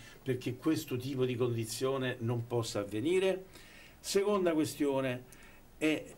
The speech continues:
eh, abbiamo pubblicato sulla nostra rivista,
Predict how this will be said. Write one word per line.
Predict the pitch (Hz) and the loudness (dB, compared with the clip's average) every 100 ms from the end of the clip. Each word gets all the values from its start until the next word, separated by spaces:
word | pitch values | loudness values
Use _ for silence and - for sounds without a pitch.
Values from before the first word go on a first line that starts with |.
| - - | -16 -12
eh, | 87 95 - - | -8 -8 -8 -8
abbiamo | 117 131 147 | -4 0 0
pubblicato | 127 123 127 135 139 117 | 0 -2 -2 2 2 2
sulla | 107 123 | 2 2
nostra | 139 143 170 | 2 0 2
rivista, | 175 180 160 113 - 107 95 | 2 4 2 0 -2 0 0